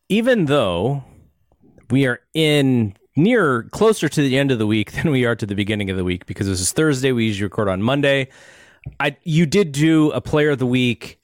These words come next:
poll on Monday, and because of who, uh, who won, I, I did think that, that we should actually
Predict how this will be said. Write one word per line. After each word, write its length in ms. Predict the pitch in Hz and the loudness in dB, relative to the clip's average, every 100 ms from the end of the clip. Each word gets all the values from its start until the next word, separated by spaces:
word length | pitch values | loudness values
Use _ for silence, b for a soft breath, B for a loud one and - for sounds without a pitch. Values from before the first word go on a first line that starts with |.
| - | -10
poll 640 | - 131 120 95 85 87 b b b _ - | -4 0 0 0 -2 -6 b b b _ -4
on 260 | 131 131 | 0 0
Monday, 580 | 123 120 117 95 85 92 | 0 0 0 -2 -2 -2
and 200 | - 180 | -2 0
because 480 | 240 208 226 240 190 | -2 -2 0 0 2
of 220 | 165 135 | 0 -2
who, 520 | - 131 123 117 104 B B B B | -2 2 2 2 0 B B B B
uh, 400 | - 98 90 87 | -6 -4 -2 -4
who 140 | 95 120 | 0 0
won, 460 | 101 92 90 87 87 | 0 0 0 -2 -4
I, 280 | 98 92 | -4 -4
I 40 | 107 | -4
did 220 | 113 104 | -4 -6
think 280 | - 95 90 | -4 -6 -4
that, 220 | 92 - | -8 -6
that 140 | - 87 | -6 -2
we 120 | 101 | -2
should 340 | - 95 87 - | -2 -4 -6 -8
actually 600 | 90 - - 87 82 | -8 -6 -6 -4 -4